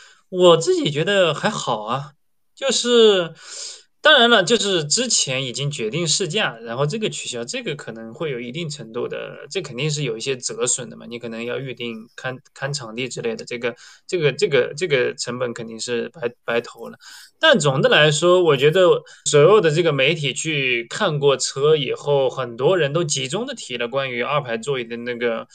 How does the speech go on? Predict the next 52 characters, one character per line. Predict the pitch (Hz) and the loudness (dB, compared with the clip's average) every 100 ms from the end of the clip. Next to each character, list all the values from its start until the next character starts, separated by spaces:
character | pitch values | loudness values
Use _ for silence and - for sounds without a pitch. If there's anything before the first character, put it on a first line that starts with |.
| - - _ _ | -20 -20 _ _
一 | 156 | -6
些， | 147 143 | -2 0
一 | 143 | 0
些 | 143 147 | 0 0
小 | 147 123 117 | 0 -2 -2
的 | 117 131 | 0 2
优 | 151 | 4
化 | 170 156 | 4 2
的 | 123 | -2
点， | - 117 110 - _ _ _ | -6 -8 -10 -14 _ _ _
然 | 151 | 0
后 | 180 233 | 4 4
很 | 151 139 | 4 2
多 | 196 | 2
人 | 190 180 | 2 0
觉 | 143 131 | -4 -2
得 | 180 175 139 123 104 147 | 0 4 4 4 -2 -8
这 | 349 | -4
个 | 277 | -2
时 | - 135 | -2 -4
间 | 139 156 165 147 | -2 -2 -4 -6
理 | 139 | -6
想 | 156 147 | -2 -2
一 | 123 | -2
定 | 156 185 | -6 -4
在 | 175 | -2
大 | 233 202 | 0 -2
改， | 123 110 | -2 -4
被 | 147 147 127 | 0 0 0
X | - 127 147 - | -6 -8 -8 -10
九 | 117 | -8
打 | 113 117 | -6 -8
的 | 113 | -8
大 | 117 180 | -6 -6
改， | 127 113 | -6 -8
我 | 156 | -6
觉 | 220 | -6
得 | 262 | -2
这 | 359 | -2
个 | 359 | 0
也 | 165 | 0
是 | 147 226 | 0 0
一 | 185 | 0
个 | 185 196 | 2 0
很 | 143 110 | 0 -12
荒， | - - 165 170 175 165 151 | -20 -4 0 0 -2 -8 -14
很 | 127 | -16
荒 | 117 151 196 | -10 -6 -6
唐 | 208 170 123 | -6 -6 -6
的， | 113 | -4
就 | 196 | -4
是 | 196 147 | -4 -6